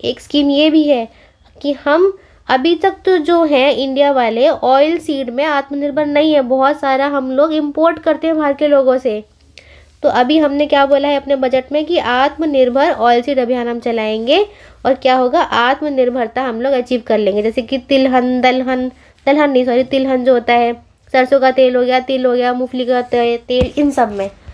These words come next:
अब है implementation of प्रधानमंत्री मत्स्य संपदा योजना, कि इसका भी इम्प्लीमेंटेशन करेंगे। और इस चीज़ को करने से क्या होगा, क्या बढ़ाएंगे हम, एक्वाकल्चर की प्रोडक्टिविटी। एक्वाकल्चर का मतलब क्या है,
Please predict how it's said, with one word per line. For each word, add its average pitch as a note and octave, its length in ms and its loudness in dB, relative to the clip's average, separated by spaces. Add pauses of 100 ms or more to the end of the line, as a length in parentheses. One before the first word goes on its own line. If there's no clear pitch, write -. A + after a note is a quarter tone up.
(360)
अब C4 160 -2
है C#4+ 220 2 (280)
implementation D4 880 0
of D4 120 2
प्रधानमंत्री B3+ 960 -4
मत्स्य C#4 720 0
संपदा A#3+ 560 0
योजना, G#3 600 -2
कि C4 280 -6
इसका B3+ 360 0
भी D4+ 120 2
इम्प्लीमेंटेशन D#4 760 0
करेंगे। D4 480 0 (380)
और B3+ 120 2
इस D4+ 280 -2
चीज़ D#4 180 0
को D#4+ 120 0
करने D4 280 2
से D#4 120 -2
क्या D4 180 0
होगा, D4 340 2 (400)
क्या D4 180 2
बढ़ाएंगे D4+ 440 0
हम, E4 180 -6
एक्वाकल्चर C4 720 -2
की C#4 160 -6
प्रोडक्टिविटी। A#3 760 -4 (400)
एक्वाकल्चर D4+ 500 0
का D#4 120 -6
मतलब D4+ 280 -6
क्या D4+ 160 -4
है, F4 240 -2